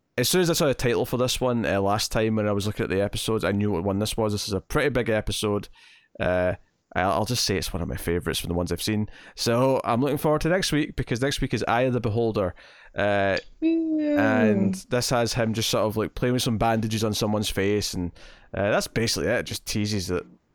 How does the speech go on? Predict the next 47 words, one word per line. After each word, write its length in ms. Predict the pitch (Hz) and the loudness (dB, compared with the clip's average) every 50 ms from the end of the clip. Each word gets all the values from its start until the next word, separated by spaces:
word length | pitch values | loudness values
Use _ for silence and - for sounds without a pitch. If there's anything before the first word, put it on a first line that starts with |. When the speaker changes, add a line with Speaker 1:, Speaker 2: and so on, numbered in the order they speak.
| _ _ - _ - | _ _ -20 _ -6
Speaker 1:
you 60 | - 104 | -4 -2
know, 160 | 104 127 139 - | -2 -2 0 4
Speaker 2:
Mm-hmm. 260 | 208 208 269 349 - - - - | 6 6 6 4 2 -4 -6 -4
Speaker 1:
we're 100 | - 113 | -2 0
going 160 | 107 113 113 | 2 2 2
to 80 | 113 110 | 2 0
take 220 | - - - 123 | 0 -2 0 0
the 80 | - 117 | 0 2
bandages 480 | 101 117 117 120 120 120 117 110 107 110 | 2 2 2 2 0 0 -2 -2 0 0
off 260 | 113 123 147 - - | 0 0 0 -2 -4
and 100 | 113 101 | -4 -4
see 140 | - 123 120 | -2 -2 0
what 100 | 131 131 | 0 0
happens 300 | 135 147 156 - 107 - | 0 -2 -2 -4 -4 -6
next 180 | 95 - - | -6 -6 -6
week. 140 | - 98 90 | -6 -6 -4
So, 160 | - - 104 - - - - - - - - - - - - - | -4 -6 -6 -6 -8 -16 -20 -20 -20 -20 -20 -20 -18 -10 -4 -2
uh, 260 | 117 120 117 117 113 - 151 156 151 151 - | 0 2 2 2 0 -2 -4 -8 -14 -6 -2
Speaker 2:
I 60 | 185 | 0
know 100 | 170 175 175 | 2 4 4
this 200 | 180 180 180 - | 4 4 4 4
one 160 | 196 190 196 | 4 4 4
well. 320 | 202 220 226 220 214 208 202 196 - - - - - - - | 4 4 4 4 2 2 0 -2 -6 -16 -20 -20 -20 -8 -4
Speaker 1:
yeah. 160 | 120 123 123 | 0 0 2
Speaker 2:
It's 80 | 131 - | 0 0
a 40 | - | 0
good 160 | 220 208 196 | 2 2 2
one. 220 | 185 180 180 185 - _ _ _ - | 2 0 0 -2 -6 _ _ _ -4
Speaker 1:
It 40 | 123 | -2
is 120 | 143 170 160 | 0 0 0
a 40 | 135 | -2
good 120 | 131 113 | -2 -2
one. 220 | 110 107 104 101 104 | -2 -2 -2 -2 -4
It's 120 | - - 117 | -6 -6 -6
a 40 | |
very 240 | 101 107 127 151 139 | -4 -2 -2 -2 -2
good 140 | 107 101 92 | -2 -2 -2
one. 260 | 98 98 95 92 95 - - - - - - | -2 -2 -2 -2 -4 -8 -14 -20 -20 -10 -4
Uh, 420 | - 92 98 98 98 101 98 92 95 - - _ _ _ _ _ _ _ _ _ _ _ - | -2 0 0 2 2 2 0 0 -2 -6 -10 _ _ _ _ _ _ _ _ _ _ _ -14
so 360 | - - 110 107 104 101 - - - - - - - - - _ | -8 -4 -2 0 0 -2 -4 -8 -16 -20 -20 -20 -20 -20 -12 _
Speaker 2:
We 80 | - 269 | -2 0
can 140 | - - 190 | 4 4 4
Speaker 1:
yeah. 40 | 180 | 4
Speaker 2:
use 140 | 170 175 | 4 2
a 40 | 160 | 2
good 140 | 160 165 160 | 0 0 0
one. 180 | 165 165 165 170 | -2 -4 -6 -8